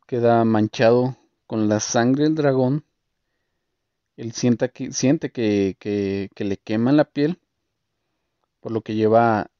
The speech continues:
eh, la sangre, eh, en-, que tiene en-, que tiene en su mano y la prueba. Y él empieza a entender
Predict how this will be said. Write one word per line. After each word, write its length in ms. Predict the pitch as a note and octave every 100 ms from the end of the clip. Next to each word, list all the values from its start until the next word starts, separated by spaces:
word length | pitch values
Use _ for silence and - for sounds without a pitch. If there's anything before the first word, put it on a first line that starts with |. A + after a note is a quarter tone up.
| -
eh, 400 | A2+ G#2 G2+ -
la 220 | - A2+ G2+
sangre, 540 | G#2 B2 C#3+ C3+ A#2
eh, 640 | G2+ - - A2 G#2 G#2 -
en-, 180 | A#2 A#2 -
que 80 |
tiene 500 | - - G#2 G#2 A#2
en-, 200 | C3 C3 - _ -
que 100 | A#2+
tiene 240 | - B2+
en 80 | D#3+
su 120 | G3
mano 380 | F3 D#3 C#3 D3+ -
y 140 | C3
la 180 | A2 -
prueba. 460 | - C#3 B3+ B3+ _ _ _ _ _ _ _ _ _ _ _ _ _ _ C3+
Y 120 | A#2+
él 100 | C3
empieza 800 | C#3 - D#3+ D#3+ D#3 - C#3+ C3+
a 120 | - C3+
entender 680 | A#2 B2 A#2 B2 C3+ C3